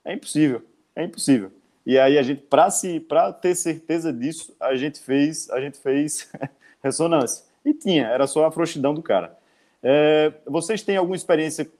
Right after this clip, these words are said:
com isso de, ah, em, em admissão de, de atletas ou alguma coisa do tipo, precisar de exames desse tipo ou não?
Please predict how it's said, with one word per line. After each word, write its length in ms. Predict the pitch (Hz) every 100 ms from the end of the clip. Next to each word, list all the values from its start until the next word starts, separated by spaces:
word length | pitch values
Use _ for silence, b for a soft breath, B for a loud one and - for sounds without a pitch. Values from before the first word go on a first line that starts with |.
| _
com 240 | 151 143
isso 360 | 127 160 - 139
de, 440 | 127 131 127 123
ah, 340 | 113 113 110 107
em, 680 | 117 117 113 113 113 113 110
em 40 | 117
admissão 760 | 131 139 120 - 131 151 147
de, 260 | 123 123 107
de 140 | 107
atletas 600 | 113 - 117 139 139 113
ou 40 | 117
alguma 200 | 117 113
coisa 220 | 117 113
do 100 | 110
tipo, 260 | 113 104 -
precisar 600 | 165 170 113 104 127 151
de 120 | 139
exames 440 | 120 104 117 110
desse 280 | 110 107 -
tipo 320 | 131 170 -
ou 280 | 202 190 180
não? 300 | 135 113